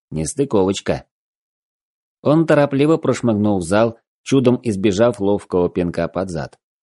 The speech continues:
Остальные ученики со смехом последовали за ним, и только Костя задержался у входа, обиженно крича им вдогонку: «Эй, давайте я вам расскажу о своём духе-хранителе. Он из древней семьи».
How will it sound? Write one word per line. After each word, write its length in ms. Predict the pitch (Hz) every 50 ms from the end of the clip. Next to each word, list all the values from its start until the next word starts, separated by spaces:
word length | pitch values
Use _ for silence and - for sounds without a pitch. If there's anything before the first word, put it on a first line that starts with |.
| _ _ _ _ _ _
Остальные 500 | - 78 78 - - 139 151 160 175 165
ученики 520 | 147 127 - - 127 123 123 123 156 156 131
со 160 | - 113 104
смехом 480 | 104 - 113 120 131 117 - 110 95 -
последовали 640 | 95 95 92 - 104 104 104 95 85 95 95 92 92
за 180 | 85 90 87 87
ним, 300 | 95 107 110 95 82 - _ _ _ _ -
и 100 | 85 85
только 320 | - 117 123 - - 127
Костя 440 | - - 117 131 127 117 - - 95
задержался 680 | 80 82 90 82 92 95 85 82 95 92 90 - - 92 - -
у 80 | 95
входа, 520 | - - - - 123 127 101 85 73 - _ _ _ _ -
обиженно 560 | 95 92 90 117 143 135 110 123 131 135 131
крича 380 | - 110 101 82 - - 87 90
им 200 | - 101 87 85
вдогонку: 640 | 85 85 90 95 95 90 78 76 71 - - - - _ _ _ _ _ _ _ _ _ _ _ _ _
«Эй, 380 | - 143 147 147 139 127 123 117
давайте 500 | 113 131 147 156 160 156 143 - 151 156
я 240 | 139 123 151 156 147
вам 160 | 143 131 123
расскажу 400 | 120 120 110 - 131 123 120 131
о 120 | - 127
своём 400 | 117 - 127 131 131 131 127 120
духе-хранителе. 840 | 107 131 117 127 113 - 156 160 135 135 110 - 101 85 76 - _ _ _ _ _ _
Он 280 | - 101 127 151 165 175
из 100 | 170 165
древней 400 | 139 135 135 143 147 147 151 147
семьи». 540 | 131 - 139 127 113 123 131 123 98 - _